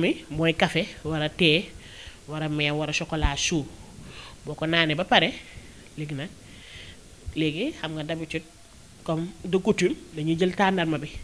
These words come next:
Loolu lañ njëkk a tàmm. Loolu moom, comme Yonent bi sallallahu alayhi wa sallam moo ko digle, mënuñ ci lu bari. Moom la ñuy njëkkee. Après, na nga jël sa lu tàng.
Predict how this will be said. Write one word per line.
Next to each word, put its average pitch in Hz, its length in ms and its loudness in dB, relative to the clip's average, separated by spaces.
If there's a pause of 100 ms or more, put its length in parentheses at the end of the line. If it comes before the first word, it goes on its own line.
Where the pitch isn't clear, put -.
(640)
Loolu 156 160 2
lañ 147 120 2
njëkk 151 160 -4
a 165 60 -2
tàmm. 151 240 -2 (200)
Loolu 156 200 -2
moom, 175 120 -2 (140)
comme 165 200 -2
Yonent 170 320 0
bi 156 40 -6
sallallahu 156 260 0
alayhi 147 100 -2
wa - 80 -8
sallam 143 80 -2
moo 165 100 2
ko 185 100 2
digle, 151 260 0 (800)
mënuñ 165 280 2
ci - 100 0
lu 160 100 4
bari. 151 200 0 (260)
Moom 165 180 2
la 156 60 6
ñuy 165 140 6
njëkkee. 160 300 0 (720)
Après, 156 200 -4
na 151 80 2
nga 160 120 2
jël 160 100 0
sa 165 100 -2
lu 151 100 0
tàng. 160 280 2